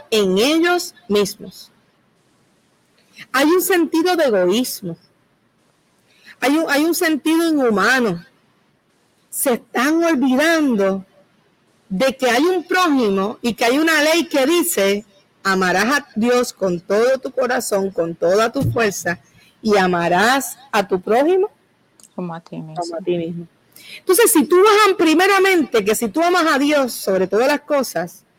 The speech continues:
Speaker 1: cuando tú amas a Dios, tú amas el todo de Dios,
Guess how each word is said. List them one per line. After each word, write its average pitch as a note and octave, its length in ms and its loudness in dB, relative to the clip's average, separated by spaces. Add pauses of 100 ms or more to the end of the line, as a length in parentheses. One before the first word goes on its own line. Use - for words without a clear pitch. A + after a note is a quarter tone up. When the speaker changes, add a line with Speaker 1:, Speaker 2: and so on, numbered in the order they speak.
(1600)
Speaker 1:
cuando G#3 300 0
tú C4 80 -2
amas E4+ 320 2
a F4 40 2
Dios, D#4+ 320 0 (120)
tú B3 100 0
amas C4 200 0
el A3 180 0
todo C4 300 0
de F#3+ 120 0
Dios, F#3 340 -2